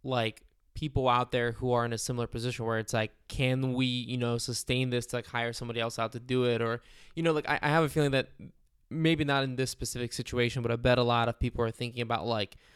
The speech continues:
you know, you hear about everybody's like, "How do I remove myself from the business?" And I think you're almost in this, at this spot where you can kind of think about, like, "Is this a sustainable thing where I can remove myself from the business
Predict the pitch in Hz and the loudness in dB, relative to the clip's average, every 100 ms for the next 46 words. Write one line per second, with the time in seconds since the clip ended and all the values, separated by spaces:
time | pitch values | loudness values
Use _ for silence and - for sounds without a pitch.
0 | - 143 147 139 135 120 127 127 123 120 | -2 6 8 8 4 2 0 2 2 0
1 | 117 120 117 120 123 120 120 113 117 117 | -2 -4 -4 -6 -4 0 0 0 -2 -4
2 | 113 113 113 113 113 107 107 117 110 73 | -4 -4 -4 -4 -6 -8 -4 -4 -4 -6
3 | - - - - - 127 123 143 127 127 | -8 -10 -18 -20 -4 -2 0 0 0 0
4 | 123 120 120 117 117 - - _ _ _ | 0 0 -2 -2 -4 -6 -8 _ _ _
5 | _ _ _ _ _ _ _ - 139 123 | _ _ _ _ _ _ _ -2 0 0
6 | 117 - - 131 131 - 127 123 120 127 | -2 -2 2 4 4 4 0 0 0 -2
7 | 131 135 123 120 123 117 - 117 117 117 | -2 -4 -8 -4 -2 -2 -6 -6 -2 -2
8 | 113 113 - 131 127 123 120 117 113 - | -2 -4 -2 0 0 -2 -8 -8 -6 -2
9 | 117 113 113 - 113 113 110 113 113 117 | -2 -2 -4 -4 -2 -2 -2 -4 -2 -2
10 | 113 113 110 113 113 107 117 113 110 104 | -2 -4 -4 -6 -6 -4 -2 0 0 -2
11 | - | -4